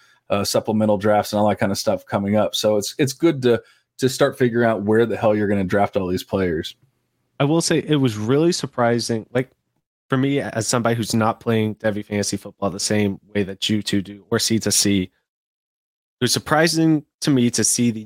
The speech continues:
Speaker 2: number of freshman quarterback that are already being selected, and then just the incoming freshmen in general being selected this high over s-,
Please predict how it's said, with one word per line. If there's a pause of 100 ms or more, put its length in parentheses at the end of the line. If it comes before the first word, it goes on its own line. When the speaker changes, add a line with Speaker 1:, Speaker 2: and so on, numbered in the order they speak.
(120)
Speaker 2:
number
of
freshman
quarterback
that
are
already
being
selected, (360)
and
then (100)
just (260)
the
incoming
freshmen
in
general
being
selected
this
high
over
s-,